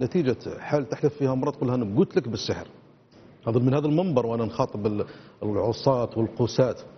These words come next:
تقول لها: "والله غير قلت لك بالسحر". وفعلًا هي تزيد كل يوم ط-، راحت لها كلوازة، راحت لها كلوازة، راحت لها كونسير، زاد جاها كونسير وكذا،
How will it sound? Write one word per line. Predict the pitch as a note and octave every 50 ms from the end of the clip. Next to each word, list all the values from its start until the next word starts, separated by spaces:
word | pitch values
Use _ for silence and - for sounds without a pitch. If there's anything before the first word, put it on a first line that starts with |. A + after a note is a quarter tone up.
| - - - - _
تقول | - - E3 C#3
لها: | C3
"والله | C3 C3 C3 B2+
غير | A2+ A#2 A#2+ A#2+
قلت | G2+ A2 C3+ - -
لك | A2+ -
بالسحر". | F#2 G2+ - - A2 - - -
وفعلًا | - G2 - B2+ B2+ G#2+ A#2 A#2+ A2+ A2+
هي | A#2 A2+
تزيد | G2 F2+ F#2+ A#2 C3+ B2+ -
كل | - - B2+ A#2 A2+
يوم | A#2+ C#3+ C#3 C3
ط-، | - D3+ C#3+ - - - - -
راحت | - - - - -
لها | A2+ G#2 G2+ F#2+
كلوازة، | - - G#2+ G#2 G2+ G2+ F#2+ F2+ G2+ -
راحت | - - - -
لها | F#2+ F#2 G#2
كلوازة، | F#2+ - - A2 G#2 G#2+ G#2 G2+ F#2+ G2+ - A#2+
راحت | G2 F#2+ - -
لها | A2 G#2 A2 G#2 - - - - - -
كونسير، | A#2+ B2 A#2 G2+ - A#2+ A#2 G#2+
زاد | G2+ A#2 A#2+ G2+
جاها | F#2 A#2 A2 A2 A2+
كونسير | A2+ - C#3 A#2 G#2 - A#2+ A#2+ A2+
وكذا، | G#2+ - B2 A#2 B2+ B2